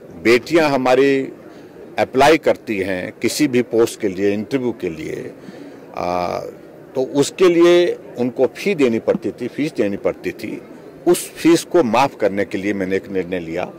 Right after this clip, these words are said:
और जिसके कारण गरीब बेटियों को भी अवसर मिलेगा और उसके साथ-साथ में बेटियों को आगे आने का अवसर मिलेगा। एक ऐतिहासिक निर्णय,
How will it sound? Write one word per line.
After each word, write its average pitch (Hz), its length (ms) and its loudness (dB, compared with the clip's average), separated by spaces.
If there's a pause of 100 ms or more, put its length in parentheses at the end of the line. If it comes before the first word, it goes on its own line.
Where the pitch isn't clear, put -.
(340)
और 101 100 0
जिसके 113 300 0
कारण 101 420 -2 (560)
गरीब 147 260 4
बेटियों 117 400 0
को 110 180 -2
भी 107 160 0
अवसर 107 280 2
मिलेगा 113 460 2 (460)
और 113 120 2
उसके 120 220 -2
साथ-साथ 110 440 0 (120)
में 139 240 -4
बेटियों 104 340 0
को 139 140 2
आगे 104 320 2
आने 95 200 0
का 110 120 -2
अवसर 98 220 -4
मिलेगा। 90 340 0
एक 120 160 0
ऐतिहासिक 104 640 -2
निर्णय, 90 440 -4